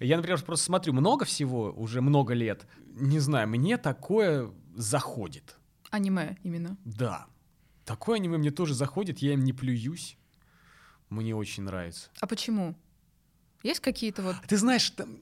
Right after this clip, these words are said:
Speaker 1: в таких вещах очень много искренности в героях.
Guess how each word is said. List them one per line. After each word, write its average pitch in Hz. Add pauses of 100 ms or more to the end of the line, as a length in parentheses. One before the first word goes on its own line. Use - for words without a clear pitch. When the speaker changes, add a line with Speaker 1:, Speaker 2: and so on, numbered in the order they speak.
Speaker 1:
в -
таких 180
вещах 160 (400)
очень 170
много 175
искренности 131 (260)
в 110
героях. 110